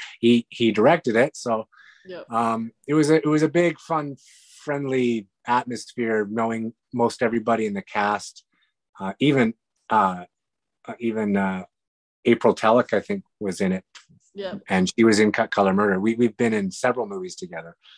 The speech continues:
Speaker 1: So
Speaker 2: Yeah. I was,
Speaker 1: Yeah.
Speaker 2: when I was watching Cut Color Murder, I was thinking to myself, like, a lot of the supporting actors in several movies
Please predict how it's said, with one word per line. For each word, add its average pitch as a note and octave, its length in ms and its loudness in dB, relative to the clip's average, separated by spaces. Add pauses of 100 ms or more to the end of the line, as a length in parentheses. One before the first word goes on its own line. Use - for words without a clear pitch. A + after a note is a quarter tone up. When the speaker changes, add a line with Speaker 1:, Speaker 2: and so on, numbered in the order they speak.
(340)
Speaker 1:
So F3+ 300 0
Speaker 2:
Yeah. G#3 460 2 (580)
I A#3+ 100 -6
was, D4 280 -6
Speaker 1:
Yeah. A#3 80 2
Speaker 2:
when A3+ 80 2
I C#4+ 80 0
was E4 160 -8
watching D4+ 380 -4
Cut - 180 -4 (100)
Color B3 280 -10 (100)
Murder, A3 320 -8
I F#3 200 -8
was G3 200 -18
thinking A#3 260 -14
to A3+ 60 -12
myself, G#3 420 -10
like, F#3 200 -12 (480)
a G#3+ 80 -4
lot A#3+ 280 0
of A3+ 100 -14
the F#3+ 400 -8
supporting A3 520 -10 (120)
actors G#3 380 -12
in F#3 200 -18
several G#3 460 -10
movies F#3+ 800 -14